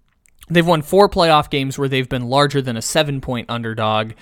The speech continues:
They've won at least six playoff games where they've been at least a fi-, uh, four and a half point underdog. And Miami has gotten to this point in the playoffs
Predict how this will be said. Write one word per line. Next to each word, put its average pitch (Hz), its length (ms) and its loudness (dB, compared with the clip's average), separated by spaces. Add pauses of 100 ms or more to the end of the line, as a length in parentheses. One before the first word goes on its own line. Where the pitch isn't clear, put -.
(280)
They've 135 180 4
won 135 320 2
at - 220 -2
least 135 360 -6
six - 360 -2
playoff 135 440 -2
games 123 280 -4
where 131 80 -2
they've 120 160 -4
been 131 160 -2
at - 120 -8
least 123 260 -6
a 110 80 0
fi-, - 540 0
uh, 120 200 0
four 156 260 0
and 127 80 0
a 123 40 -2
half 143 300 0
point 120 260 -8
underdog. 107 680 -8 (760)
And 135 640 -2 (880)
Miami 165 760 2 (260)
has 123 220 -4
gotten 160 340 2
to 170 100 -2
this 160 180 -2
point 151 400 -4 (340)
in 156 180 2
the 175 80 2
playoffs 135 560 0